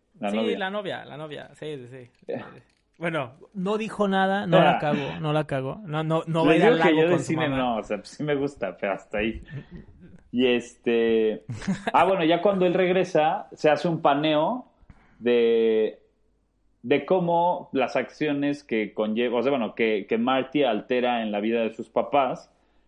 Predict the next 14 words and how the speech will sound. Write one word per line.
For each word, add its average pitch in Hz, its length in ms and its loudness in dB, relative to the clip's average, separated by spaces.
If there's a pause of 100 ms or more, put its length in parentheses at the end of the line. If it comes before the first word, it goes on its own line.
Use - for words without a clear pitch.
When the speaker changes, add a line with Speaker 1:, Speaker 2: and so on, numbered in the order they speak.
(220)
Speaker 1:
los 117 240 2
llevan 139 340 2
al 110 160 -2
papá 131 320 0
no 131 220 -2
solo 131 500 0
a, 98 520 0
a 101 80 -8
conseguir 110 460 -2
a 117 80 0
la, 98 340 -2
a - 220 -10
la 107 120 -2
mujer, 135 500 -2